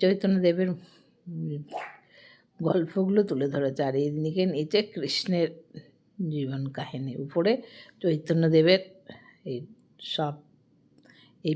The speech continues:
পাশটা পুরো চৈতন্যদেবের, উম, শ্রী চৈ-, চৈতন্যদেবের কাহিনীগুলো সব তুলে ধরেছে। আর এই ওর উপরে দেখেছেন কাজগুলো কি সুন্দর, আর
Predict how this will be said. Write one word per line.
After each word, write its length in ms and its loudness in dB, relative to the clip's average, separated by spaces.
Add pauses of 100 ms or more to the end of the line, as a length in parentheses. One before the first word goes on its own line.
পাশটা 380 0
পুরো 160 4 (100)
চৈতন্যদেবের, 800 2 (920)
উম, 380 -6 (120)
শ্রী 160 -6 (120)
চৈ-, 180 -2 (840)
চৈতন্যদেবের 640 4 (560)
কাহিনীগুলো 540 0 (120)
সব 120 -6 (100)
তুলে 280 -4
ধরেছে। 400 -10 (1800)
আর 100 -2 (140)
এই 60 -2 (1000)
ওর 100 0 (120)
উপরে 360 2 (760)
দেখেছেন 340 -6 (120)
কাজগুলো 420 -2 (100)
কি 100 -2 (140)
সুন্দর, 420 -4 (1300)
আর 160 -2